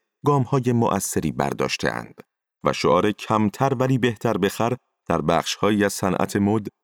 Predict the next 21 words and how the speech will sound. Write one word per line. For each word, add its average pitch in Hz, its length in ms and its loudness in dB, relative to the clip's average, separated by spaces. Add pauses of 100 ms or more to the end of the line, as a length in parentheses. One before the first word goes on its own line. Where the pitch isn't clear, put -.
(140)
در 95 160 0
حال 101 220 0
رواج 92 520 2
یافتن 90 440 0
است، - 340 -8 (400)
حتی 98 320 -4
با 98 260 4
اینکه 127 280 2
گسترش 113 580 -2
این 101 200 2
صنعت 78 640 -4
تصاعدی 85 800 0
است. - 320 -12 (1120)
شاید 180 420 2
تکان 147 460 2
دهنده 123 360 2
ترین 113 340 0
اظهار 110 400 0
نظر 107 320 0
این 110 200 2
کتاب - 440 -2